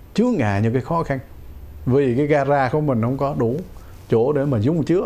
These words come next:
vì ở trong tủ áo của mình nữa không còn chỗ để mà cất giữ. Ờ, vì hôm nay mình đã lớn, mình đã cao, mà cái bộ đồ này nó đã không còn thích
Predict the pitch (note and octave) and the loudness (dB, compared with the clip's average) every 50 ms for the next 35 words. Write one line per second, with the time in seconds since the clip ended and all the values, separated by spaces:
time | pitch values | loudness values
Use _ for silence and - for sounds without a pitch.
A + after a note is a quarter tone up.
0 | - - A#2+ C3 B2+ A#2 A2+ A2+ A#2+ B2 - C#3 C#3 A#2+ C3 C#3 D#3+ E3 C3+ G3 | -2 0 0 2 2 2 2 0 0 0 -2 -2 0 2 2 2 2 2 2 0
1 | F#3+ F#3 F3 E3 D#3+ D3 B2 B2 C3 C#3+ D#3+ - - - - - - - - - | 2 2 0 2 2 2 2 0 -2 -4 -6 -10 -16 -18 -18 -18 -18 -18 -18 -18
2 | - - - - - - - - - C#3+ D3 D3 D3 C3+ A#2+ A2+ A2 B2 B2 C3 | -18 -18 -18 -18 -18 -18 -8 -2 0 0 2 2 2 2 2 2 2 2 2 2
3 | D3+ C#3 C3 C#3+ C3+ A#2 A2 - E3+ F3+ - C#3+ C3+ C3+ D#3 G3 - - - - | 2 0 0 0 -2 -2 -2 -2 -2 0 0 0 0 0 -2 -4 -8 -12 -18 -18
4 | - - - - - - - - - - - - - - - - - - C3 C3+ | -18 -18 -18 -20 -20 -20 -20 -20 -20 -20 -20 -20 -20 -20 -20 -18 -8 -4 -2 0
5 | C3+ C3+ D3 D3 C#3 C3+ C3+ C3+ C3 C3 B2+ B2+ B2+ A#2 B2 B2 A#2+ A2 B2+ D3+ | 2 4 4 4 4 4 4 4 4 4 4 4 2 2 2 2 2 2 2 2
6 | D#3 C#3+ C#3+ C#3+ D3 D3 D3 D3 D3+ D3 C#3 B2+ A2+ G#2 A2 A#2+ D3+ D#3 E3+ G3+ | 2 2 2 2 2 2 0 0 0 0 0 0 2 2 2 2 2 2 2 0
7 | B3 A#3 - - - - - - - - - C#3+ A2+ G#2 A2+ A2 - D3+ C#3+ D#3 | 0 -4 -8 -14 -18 -18 -18 -18 -14 -6 -2 -2 0 0 -2 -2 -2 -2 0 0
8 | D#3+ D#3 - - - - - - - - - - - - - - - - - - | 0 -2 -4 -6 -14 -20 -20 -20 -20 -20 -20 -20 -20 -20 -20 -20 -20 -18 -18 -18
9 | - - - - - B2 A2+ C3+ F3 E3 C3 A#2+ B2 C3 C3 B2 A#2+ A#2+ A#2+ A#2+ | -20 -20 -10 -4 -2 0 0 0 2 2 2 2 2 2 2 2 2 2 2 2
10 | A#2 A#2 C3+ D3 D3+ C#3 B2+ A#2+ C3 C#3+ C3+ - - - - - - - - - | 2 0 0 0 0 0 -2 -2 -2 -4 -8 -10 -14 -18 -18 -18 -20 -20 -20 -20
11 | - - - - - - - - - - - - - - - - - - - - | -20 -20 -20 -20 -20 -20 -20 -20 -20 -20 -20 -20 -20 -20 -20 -20 -20 -20 -20 -20
12 | - - - - - - - - - - - - - - - - - - - C#3+ | -20 -20 -20 -20 -20 -20 -20 -20 -20 -20 -20 -20 -20 -20 -20 -20 -14 -4 -2 -2
13 | C#3+ C#3 C#3+ B2+ G#2 - C3+ | 0 2 0 0 0 0 -2